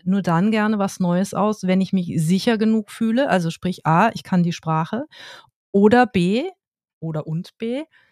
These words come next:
ich habe jemanden, der mich da an der Hand nimmt.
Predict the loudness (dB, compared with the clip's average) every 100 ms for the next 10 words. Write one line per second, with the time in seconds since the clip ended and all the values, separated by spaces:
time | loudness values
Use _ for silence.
0 | _ _ -6 0 2 2 2 -2 -2 0
1 | -2 -4 -2 -2 -4 -4 0 2 0 0
2 | -2 -2 -2 0 2 2 4 2 4 2
3 | 2